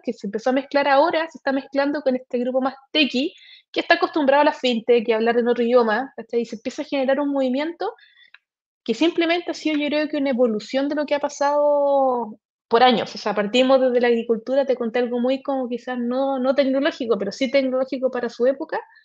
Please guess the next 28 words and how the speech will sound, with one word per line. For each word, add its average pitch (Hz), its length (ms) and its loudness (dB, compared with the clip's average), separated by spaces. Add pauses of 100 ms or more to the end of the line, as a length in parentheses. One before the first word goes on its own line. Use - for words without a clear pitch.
(340)
pero 208 220 2
que 220 80 4
hoy 220 80 4
día 247 160 4
se 277 120 -2
empieza 262 460 2
a 247 140 2
migrar 220 420 0
hacia 294 260 0
lo 220 140 0
que, 196 240 2 (380)
lo 202 80 -2
que 196 80 -4
hoy 208 80 0
día 240 120 4
se 247 120 -8
empieza 240 300 0
a 254 60 2
cosechar 247 440 0
en 233 100 2
otras 285 320 -2
cosas, 180 340 -4
desde 185 280 -2
cómo 233 220 -2
hoy 240 100 2
día 233 160 0
se 220 140 -6
puede, 220 480 0